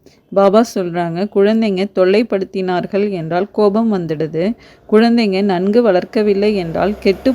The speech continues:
போய்விடுவாங்க. அதனால் இதை செய்ய வேண்டி இருக்குது" என்பதை பாபாவிடம்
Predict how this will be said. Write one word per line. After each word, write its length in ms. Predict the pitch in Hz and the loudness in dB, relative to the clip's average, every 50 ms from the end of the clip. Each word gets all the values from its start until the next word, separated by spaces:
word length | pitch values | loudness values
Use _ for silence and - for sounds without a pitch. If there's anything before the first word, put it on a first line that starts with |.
| - | 2
போய்விடுவாங்க. 840 | 226 214 202 196 185 180 175 165 170 170 160 160 160 165 170 165 160 - - - - - - - - | 2 4 4 4 4 2 0 -2 -2 -4 -4 -4 -4 -4 -4 -4 -4 -6 -10 -16 -20 -20 -20 -14 -4
அதனால் 560 | - 190 202 196 226 226 202 175 180 208 262 - - | 0 0 2 2 2 2 2 2 2 2 0 0 -2
இதை 240 | - 196 208 202 220 | -4 0 2 2 2
செய்ய 380 | 208 - 226 196 196 202 220 226 | 2 2 2 2 2 2 2 2
வேண்டி 360 | 226 220 220 220 226 226 220 | 2 0 0 0 2 2 0
இருக்குது" 420 | 190 185 190 - 196 180 208 226 | 0 0 -2 -2 -2 0 0 0
என்பதை 480 | 226 208 180 165 156 165 165 175 196 233 | 0 -2 -4 -4 -4 -2 0 0 0 2
பாபாவிடம் 680 | 208 185 185 180 185 202 214 214 214 196 196 220 233 | 2 2 2 2 4 4 2 2 2 0 0 -2 -2